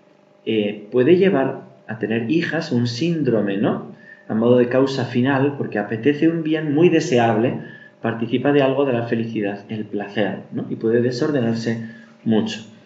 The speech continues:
Y por eso las hijas del vicio, eh, de este vicio, pueden llevar, ¿no? Por parte del alma, bajo un doble aspecto, dice primero respecto a la razón,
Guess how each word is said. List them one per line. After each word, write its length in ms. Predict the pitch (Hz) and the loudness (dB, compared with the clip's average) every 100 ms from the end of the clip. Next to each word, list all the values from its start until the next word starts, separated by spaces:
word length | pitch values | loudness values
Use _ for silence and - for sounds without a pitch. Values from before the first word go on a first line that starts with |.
| _ - - | _ -18 -6
Y 100 | 151 | 4
por 160 | 214 | 4
eso 180 | 214 190 | 6 4
las 180 | 123 120 | 2 2
hijas 240 | 131 147 | -2 0
del 160 | 151 143 | 0 0
vicio, 380 | 135 131 117 110 - - - _ _ _ _ - - | 0 -4 -4 -6 -10 -20 -20 _ _ _ _ -20 -10
eh, 360 | 113 110 101 98 | -6 -6 -6 -4
de 100 | 107 | -6
este 180 | 104 135 | -2 0
vicio, 460 | 131 123 117 117 - - - - | 0 -2 -2 -4 -6 -16 -20 -10
pueden 360 | - 123 143 127 | 0 2 2 2
llevar, 640 | 127 139 131 127 - - - | 0 0 0 0 -4 -10 -12
¿no? 140 | 151 | -10
Por 180 | - 98 | -10 -8
parte 280 | 107 107 107 | -8 -6 -6
del 140 | 107 | -2
alma, 480 | 135 123 120 175 202 | 0 0 0 -2 -2
bajo 220 | 107 - | -6 -4
un 60 | 110 | -2
doble 200 | 113 117 | 0 0
aspecto, 400 | 117 135 127 165 | -2 -4 -2 -2
dice 180 | - 113 | -2 -4
primero 360 | 113 117 143 | -2 2 2
respecto 380 | 120 - 127 147 | 0 -2 -4 -2
a 20 | |
la 100 | 147 | -2
razón, 400 | 165 175 143 151 | -2 -2 -2 -4